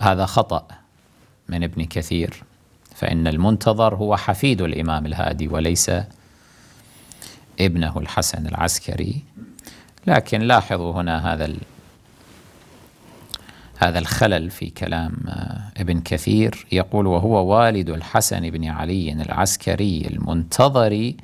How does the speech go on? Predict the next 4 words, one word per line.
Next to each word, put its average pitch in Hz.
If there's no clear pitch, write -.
عند 131
الفرقة 95
الضالة 92
الجاهلية 85